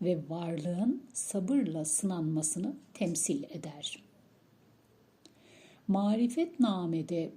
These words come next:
bu burç Sevr adıyla geçer, yani öküz. İnsanoğlunun tarih boyunca sabırla, dirençle, toprakla ve üretimle özdeşleştirildiği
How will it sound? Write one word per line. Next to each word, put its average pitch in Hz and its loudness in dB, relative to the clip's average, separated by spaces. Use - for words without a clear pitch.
bu 180 -2
burç 214 -2
Sevr 202 2
adıyla 160 0
geçer, 165 -10
yani 185 2
öküz. - -2
İnsanoğlunun 254 2
tarih 214 4
boyunca 160 0
sabırla, 175 -2
dirençle, 185 0
toprakla 185 -2
ve 156 0
üretimle 185 4
özdeşleştirildiği 175 -2